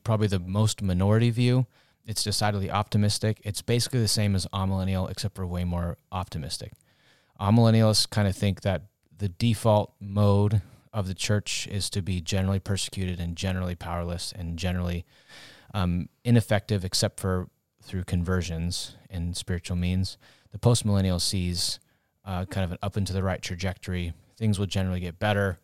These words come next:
Christ's reign will spread. People will come to faith. It's a, it's a conquistadore, uh,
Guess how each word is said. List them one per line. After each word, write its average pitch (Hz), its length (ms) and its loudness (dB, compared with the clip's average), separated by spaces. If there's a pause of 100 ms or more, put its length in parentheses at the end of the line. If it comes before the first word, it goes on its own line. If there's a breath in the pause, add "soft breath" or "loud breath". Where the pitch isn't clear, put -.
(120)
Christ's - 300 -4
reign 90 160 -2
will 78 100 -6
spread. 98 500 -2 (140)
People 92 240 -6
will 87 80 -8
come 85 180 -8
to 87 80 -8
faith. 98 460 -2 (400 soft breath)
It's - 260 -4
a, 85 240 0 (100)
it's - 180 -8
a 90 120 -4 (300)
conquistadore, 92 1120 0 (800)
uh, 85 300 -2